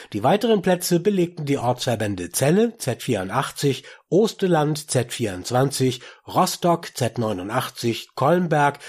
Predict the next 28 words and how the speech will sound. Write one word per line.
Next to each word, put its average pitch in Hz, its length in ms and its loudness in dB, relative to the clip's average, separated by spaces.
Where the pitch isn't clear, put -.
Z 196 240 0
einundneunzig 117 800 -2
und 220 180 0
Göttingen, 120 600 -2
Z - 340 -2
siebenundvierzig. 107 1000 -4
Das - 180 -4
komplette 185 380 2
Ergebnis 147 540 0
ist 180 200 0
auf 143 160 0
der 110 160 -4
Webseite 110 500 -2
des 143 160 0
V 95 220 -2
F 92 140 -8
D 95 160 -2
B 113 300 -2
einsehbar. 92 760 -4
Der 92 80 -8
Vorstand 190 640 0
und 226 200 0
das 214 140 2
Funkbetriebsreferat 135 1120 0
gratulieren 139 560 0
dem 117 160 -2
Ortsverband 110 640 -2
Suhl-Ilmenau 120 960 0